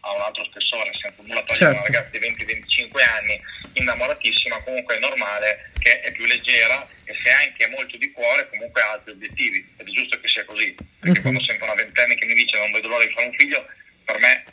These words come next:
Speaker 1: è un'occasione persa, c-, c-, c'è tempo e luogo per tutto. Ecco, questo avvicinarmi a una fascia età più simile alla mia, queste due storie con questi due ragazzi giovani che purtroppo non sono andate in porto,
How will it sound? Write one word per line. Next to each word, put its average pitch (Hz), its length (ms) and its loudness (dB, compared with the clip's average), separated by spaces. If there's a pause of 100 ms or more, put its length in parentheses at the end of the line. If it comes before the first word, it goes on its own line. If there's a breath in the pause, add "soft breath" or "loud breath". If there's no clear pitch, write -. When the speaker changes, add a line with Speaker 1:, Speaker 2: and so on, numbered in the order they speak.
(160)
Speaker 1:
è - 80 -2
un'occasione 107 520 0
persa, 104 380 4
c-, - 180 0
c-, 117 160 0
c'è - 140 0
tempo 151 420 2
e 127 60 -4
luogo 123 300 -4
per - 180 -6
tutto. - 360 -16 (480 loud breath)
Ecco, - 220 6
questo - 280 -4
avvicinarmi 622 1080 0
a - 100 -6
una - 160 -4
fascia - 240 -4
età 120 160 0
più - 140 -6
simile 127 300 2
alla 120 120 -2
mia, 101 320 -2 (400 loud breath)
queste - 240 -8
due 151 180 -8
storie 190 280 -2
con 123 180 -4
questi - 220 -10
due 131 100 -2
ragazzi 123 380 -4
giovani 110 320 -2
che 104 140 -6
purtroppo - 460 -8
non 110 140 -2
sono 107 200 -2
andate - 260 -6
in - 100 -4
porto, 147 640 -4